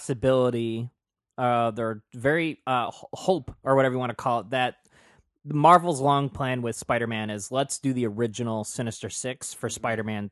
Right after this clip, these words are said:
three or four," whatever it's gonna be. Because it's like, they started with Vulture, they went to Mysterio,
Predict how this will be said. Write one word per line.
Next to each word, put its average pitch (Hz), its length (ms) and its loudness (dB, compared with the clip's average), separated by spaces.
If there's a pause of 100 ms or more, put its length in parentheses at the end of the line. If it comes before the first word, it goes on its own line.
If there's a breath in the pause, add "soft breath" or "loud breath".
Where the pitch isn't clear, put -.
(100)
three 113 200 -6
or 101 80 -6
four," 107 300 -6
whatever 101 240 -8
it's 95 120 -12
gonna 95 200 -10
be. 90 280 -12 (260 soft breath)
Because 127 260 0
it's 127 140 -8
like, 123 240 0 (160 soft breath)
they 131 80 0
started 185 320 6
with 170 100 2
Vulture, 156 480 4
they 131 100 2
went 151 180 2
to - 100 -8
Mysterio, 135 680 0